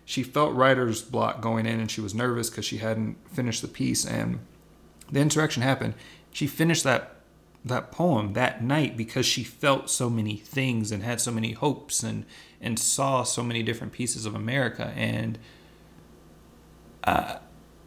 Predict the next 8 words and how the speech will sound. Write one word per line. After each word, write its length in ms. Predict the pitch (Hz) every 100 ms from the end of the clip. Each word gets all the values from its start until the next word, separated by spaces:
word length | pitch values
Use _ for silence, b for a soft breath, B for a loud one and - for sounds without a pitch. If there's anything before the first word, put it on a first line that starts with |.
| - - - - - - - - -
I 140 | 127
think 520 | - 160 160 151 - - -
for 220 | - 135
me 720 | 120 120 131 110 107 117 - - - _ _ _ -
that 540 | 131 117 117 120 - -
all 280 | 131 139 131
of 140 | 110
that 520 | 110 107 113 - -